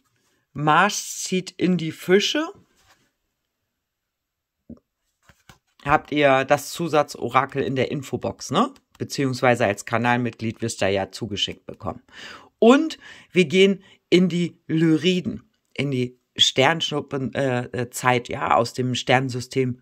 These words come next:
Lyra, ne? Der Ton.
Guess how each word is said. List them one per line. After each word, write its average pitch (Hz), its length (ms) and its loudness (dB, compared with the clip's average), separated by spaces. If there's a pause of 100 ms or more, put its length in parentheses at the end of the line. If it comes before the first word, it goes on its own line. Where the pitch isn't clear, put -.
Lyra, 135 840 -2
ne? 180 280 -6 (540)
Der 117 260 -2
Ton. 131 640 -2